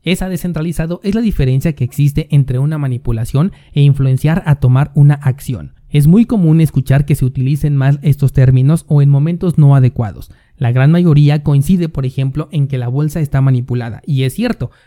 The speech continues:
pero omiten que la manipulación se encuentra en la inyección directa del capital, así como en el efecto Cantillon, porque es algo que no se ve a simple vista. Sin embargo, se enfocan en aquello que sí es visible,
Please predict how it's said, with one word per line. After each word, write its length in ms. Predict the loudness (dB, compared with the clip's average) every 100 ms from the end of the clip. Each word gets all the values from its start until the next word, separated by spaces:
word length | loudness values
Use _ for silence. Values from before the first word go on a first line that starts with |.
| -2
pero 260 | 2 2 2
omiten 500 | 2 2 2 -2 -2
que 180 | 0 2
la 100 | 2
manipulación 640 | 2 2 2 2 2 0
se 80 | 0
encuentra 480 | 0 0 0 -2 0
en 140 | 2
la 80 | 4
inyección 480 | 2 0 -2 -2 0
directa 380 | 2 0 0 0
del 140 | 0
capital, 440 | -2 -4 -2 -2 0
así 260 | -2 -2
como 240 | -4 -2 0
en 60 |
el 100 | -2
efecto 340 | -4 -6 -6 -4
Cantillon, 600 | -2 0 2 2 0 -8 _ _
porque 280 | -6 -2 0
es 100 | 0
algo 240 | 0 0
que 100 | 2
no 160 | 2 2
se 140 | 0
ve 160 | -4 -4
a 80 |
simple 340 | 0 0 2 0
vista. 360 | -2 -4 -10 -14 _
Sin 240 | -4 2 4
embargo, 320 | 4 2 0
se 100 | 0
enfocan 460 | -2 -2 -2 -2 0
en 140 | 0
aquello 340 | 2 0 -2
que 120 | 0 0
sí 120 | 2
es 80 | 2
visible, 480 | 0 2 0 0